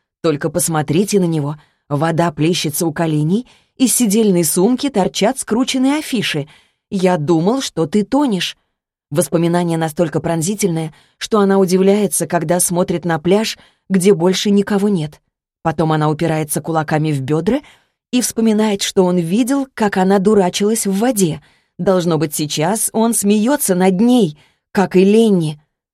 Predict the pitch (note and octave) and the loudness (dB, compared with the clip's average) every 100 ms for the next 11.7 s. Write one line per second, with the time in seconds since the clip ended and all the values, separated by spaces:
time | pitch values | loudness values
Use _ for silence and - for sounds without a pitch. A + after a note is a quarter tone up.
0 | _ F#3 - E3+ D#3 G3+ F3 D#3+ - E3+ | _ -4 0 0 2 2 2 -2 -2 2
1 | F#3+ F3+ E3+ D#3+ D#3 A3 A#3 - _ _ | 2 2 0 0 0 0 0 -4 _ _
2 | _ A#3 G#3 F#3 G3+ A#3 C4 B3+ A#3 G#3+ | _ -2 0 0 2 0 0 0 0 0
3 | A3+ A3+ G3 A3+ C#4 C4 G3 D3+ D3+ - | 0 0 0 0 0 0 -2 -2 -2 -4
4 | D3 D3+ _ _ _ _ _ F3+ F3+ F3+ | -6 -8 _ _ _ _ _ -2 0 0
5 | D3 F#3 F#3+ F3+ F#3 F3+ D#3 _ _ _ | 0 -2 0 0 0 0 -4 _ _ _
6 | - D3 D3+ D#3 D3 D3 D#3+ G#3 - _ | -4 -4 -2 -2 0 0 0 -4 -8 _
7 | _ B3 B3 - G3+ G3+ B3 - A#3 G#3 | _ -2 -2 0 -2 -2 -4 -2 0 0
8 | G3+ - A3 G#3 A3 A3+ F#3+ F3 E3+ D#3+ | -2 -4 -2 -2 -2 -2 0 0 0 -4
9 | _ _ _ G#3+ G3 E3+ D3+ D3+ D#3+ E3 | _ _ _ -2 0 0 0 0 -2 -2
10 | - E3 - F#3+ E3+ D#3 D3+ - _ _ | -2 -4 -4 -2 0 -2 -4 -10 _ _
11 | F3 B3 - E3 D#3+ D#3+ F3 | -4 -4 0 0 0 0 -2